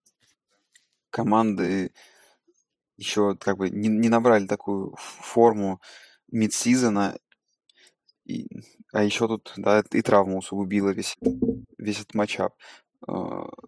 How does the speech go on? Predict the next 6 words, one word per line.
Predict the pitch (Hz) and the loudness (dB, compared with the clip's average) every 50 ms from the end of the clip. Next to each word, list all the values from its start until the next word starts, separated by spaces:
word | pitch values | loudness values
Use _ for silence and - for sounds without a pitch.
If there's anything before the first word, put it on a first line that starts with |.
| _ _ | _ _
что | - - - - - 131 143 151 143 | -10 -10 -6 0 0 2 2 2 0
по | - - 123 127 127 123 | -2 -2 -2 0 0 -2
Saints? | 123 - - - 127 120 107 98 92 - - - - _ _ _ _ - - _ _ _ _ | -2 -4 0 2 2 2 2 0 -2 -6 -10 -16 -18 _ _ _ _ -20 -20 _ _ _ _
Без | 110 107 107 113 110 104 101 | -10 -2 2 2 2 2 2
Бриза? | - 110 107 117 123 123 120 107 104 101 - - _ _ _ _ _ | 0 0 0 0 -2 -2 -2 -4 -4 -6 -6 -10 _ _ _ _ _
Веришь? | 101 92 110 110 120 120 117 110 - - | -4 2 4 6 6 6 4 0 -2 -4